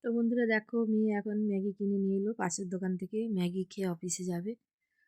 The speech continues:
আর এখানে দেখো দুপুরের খাবারটা গুছিয়ে দিয়েছি,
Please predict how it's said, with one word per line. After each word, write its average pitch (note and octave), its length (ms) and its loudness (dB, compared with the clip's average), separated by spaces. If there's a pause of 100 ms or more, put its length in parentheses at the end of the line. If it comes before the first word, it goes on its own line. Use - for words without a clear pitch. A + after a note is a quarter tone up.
(180)
আর G3+ 200 2
এখানে G#3 280 4
দেখো G3+ 300 0
দুপুরের G3+ 720 2
খাবারটা F#3 440 -2
গুছিয়ে F#3 380 -2
দিয়েছি, G3+ 340 -2